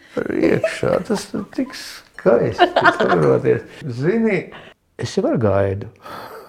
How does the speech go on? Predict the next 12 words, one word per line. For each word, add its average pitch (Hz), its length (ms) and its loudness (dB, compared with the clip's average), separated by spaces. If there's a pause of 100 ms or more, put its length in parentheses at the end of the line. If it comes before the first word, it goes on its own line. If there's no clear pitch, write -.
(180)
<laughs> 269 60 4 (1000)
Tikai, 90 280 -4
kā 101 200 -2
jau 95 140 -2
teicu, 107 460 0
teātris - 460 -10
ir 110 140 -8
jaunības 104 460 -6
māksla, 104 600 -6
un, 90 140 -10 (720)
un - 160 -10
tagad, 101 320 0